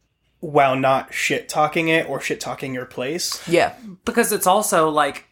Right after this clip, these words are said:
Speaker 3: every beer was not made for every person. Like,
Speaker 1: Yeah.
Speaker 3: there, you're, there are gonna be beers that you don't like,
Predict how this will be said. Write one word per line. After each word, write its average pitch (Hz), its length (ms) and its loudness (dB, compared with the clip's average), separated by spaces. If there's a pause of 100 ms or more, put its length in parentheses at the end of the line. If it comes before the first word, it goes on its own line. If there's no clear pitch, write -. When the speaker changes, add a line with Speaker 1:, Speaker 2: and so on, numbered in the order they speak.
(200)
Speaker 3:
every 170 380 2
beer 151 360 2
was 131 160 0
not 131 240 2
made 131 220 -2
for 139 160 0
every 123 240 -4
person. 117 460 -6 (180)
Like, 160 300 4
Speaker 1:
Yeah. 127 240 2
Speaker 3:
there, 190 180 2
you're, 208 260 -2
there 214 140 2
are 208 40 0
gonna 240 120 4
be 233 60 0
beers 254 220 2
that 294 60 0
you 285 120 0
don't 254 160 2
like, 262 360 0